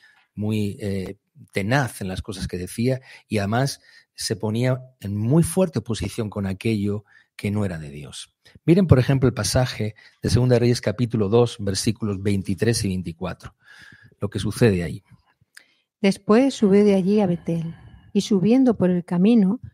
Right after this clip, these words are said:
Speaker 2: salieron unos muchachos de la ciudad y se burlaban de él diciendo: "Calvo, sube, calvo, sube".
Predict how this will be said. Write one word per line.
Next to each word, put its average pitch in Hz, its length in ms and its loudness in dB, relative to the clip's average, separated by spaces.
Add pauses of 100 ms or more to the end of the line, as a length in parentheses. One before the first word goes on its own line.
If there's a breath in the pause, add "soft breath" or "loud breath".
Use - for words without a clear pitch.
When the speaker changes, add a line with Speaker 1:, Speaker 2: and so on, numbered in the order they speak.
Speaker 2:
salieron 233 480 4
unos 262 200 8
muchachos 226 560 4
de 185 100 2
la 180 100 0
ciudad 180 320 0
y 170 80 -2
se 208 160 2
burlaban 226 460 6
de 202 140 6
él 226 80 0
diciendo: 185 480 0
"Calvo, 226 520 4
sube, 240 520 4
calvo, 240 500 4
sube". 190 460 2